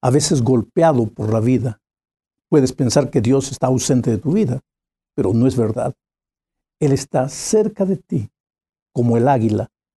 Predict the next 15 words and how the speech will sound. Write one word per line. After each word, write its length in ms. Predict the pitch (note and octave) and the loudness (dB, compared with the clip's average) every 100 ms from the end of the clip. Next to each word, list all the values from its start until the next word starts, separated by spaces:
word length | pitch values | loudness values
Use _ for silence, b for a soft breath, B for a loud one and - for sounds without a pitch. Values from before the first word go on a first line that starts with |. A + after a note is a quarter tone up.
| _ | _
cuidando 500 | - G#2+ B2+ C3 A#2+ | -2 0 2 2 0
de 60 | |
sus 240 | A2+ - - | -2 -6 -8
polluelos. 480 | C3+ B2 G#2 C3 - _ _ _ _ _ _ _ _ _ _ _ _ _ _ _ | -8 -6 -6 -8 -12 _ _ _ _ _ _ _ _ _ _ _ _ _ _ _
Pero, 140 | E3 | -2
querido, 300 | E3 G#3+ G#3+ | 0 0 0
vamos 320 | G3+ A3 G3+ D3 | 0 0 0 0
ahora 300 | D3+ C#3+ - | 0 0 -2
a 140 | C3+ | -2
la 100 | B2+ | -4
segunda 420 | - A#2+ D#3 C3 | -2 0 0 0
parte 360 | - C3+ B2 A2+ | -2 -4 -4 -4
de 100 | A#2+ | -4
este 180 | - - | -6 -14
estudio. 400 | - - F3 | -12 -12 -12